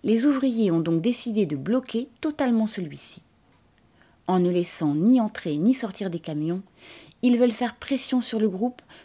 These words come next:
pour obtenir des primes supralégales en matière de licenciement, ainsi que leur reclassement. D'autant plus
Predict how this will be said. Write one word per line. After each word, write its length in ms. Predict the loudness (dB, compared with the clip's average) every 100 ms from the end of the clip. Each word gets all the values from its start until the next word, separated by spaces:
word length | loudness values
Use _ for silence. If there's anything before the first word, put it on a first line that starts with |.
| _
pour 180 | -4 2
obtenir 480 | 0 0 4 6 6
des 140 | 4 0
primes 280 | 2 2
supralégales 840 | 2 -2 -4 2 2 4 2 2 0
en 80 | 0
matière 340 | 0 2 0
de 80 | 0
licenciement, 720 | 0 -2 -6 -6 -4 -4 -6 -10 -20 -20 _ -6
ainsi 380 | -4 -4 -6 -6
que 100 | -4
leur 240 | -4 -2
reclassement. 680 | -2 -2 -4 -6 -4 -6 -6 _ _ _ _ _ _ _ _ _ -4
D'autant 300 | 0 2 0
plus 480 | -4 -4 -4 -4 -12